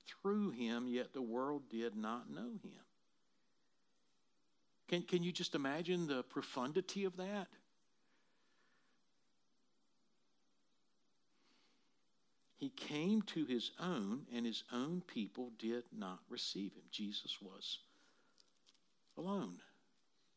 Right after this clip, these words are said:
Now, there's, there's good news.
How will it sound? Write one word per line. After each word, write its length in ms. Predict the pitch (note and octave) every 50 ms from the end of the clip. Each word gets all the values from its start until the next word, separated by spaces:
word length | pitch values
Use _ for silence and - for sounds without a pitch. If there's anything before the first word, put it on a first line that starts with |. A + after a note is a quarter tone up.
| _ _ _ _ _ _ _ _ _ _ _ _ _ _ _ _ -
Now, 160 | C3 B2 A#2
there's, 260 | A#2 A#2 G2+ - - - -
there's 400 | B2 A#2+ A#2 G#2+ - - - - - - - - - - - - G#3+ G3 - - E3+ - - - - - - -
good 140 | D3+ D3+ C#3
news. 460 | C3 A2+ G2+ G2 A#3+ D4 - -